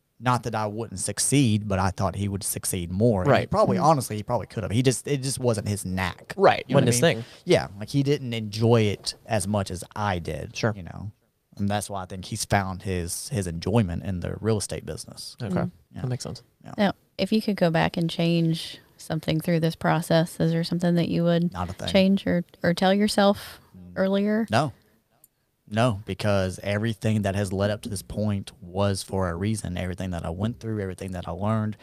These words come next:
Speaker 1: everything that I did right, everything I did wrong was all for a point. So no, I would not change a thing, because it is one hundred percent shaped me into what I've become today. And so no, there's no way.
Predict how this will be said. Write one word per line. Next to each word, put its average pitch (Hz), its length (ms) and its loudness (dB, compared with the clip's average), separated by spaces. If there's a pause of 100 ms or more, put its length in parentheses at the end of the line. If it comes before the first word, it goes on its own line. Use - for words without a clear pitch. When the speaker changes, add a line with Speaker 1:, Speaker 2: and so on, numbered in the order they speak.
(280)
Speaker 1:
everything 95 260 -6
that 92 80 -4
I 90 60 -4
did 90 240 -4 (160)
right, 104 360 -2
everything 90 280 -10
I 85 60 -8
did 85 180 -10
wrong 101 500 -4
was 95 160 -12
all 90 220 -4
for 85 160 -8
a 82 60 -8
point. 101 340 -6
So 92 100 -6
no, 92 220 -2
I 85 80 -2
would 87 140 -6
not 87 240 -8
change 90 420 -6 (100)
a 92 220 -4
thing, - 480 -10 (420)
because 101 280 -2
it 98 140 -2
is 90 240 -6 (320)
one 101 340 2
hundred 113 100 -4
percent 90 440 -12 (440)
shaped 110 420 2
me 95 260 -10
into 95 840 -4 (100)
what 95 160 -2
I've 90 220 0
become 87 380 -4
today. 85 600 -6
And 92 140 -8
so 82 160 -8
no, 82 220 -6
there's 87 280 -6
no 90 280 -6
way. 87 180 -4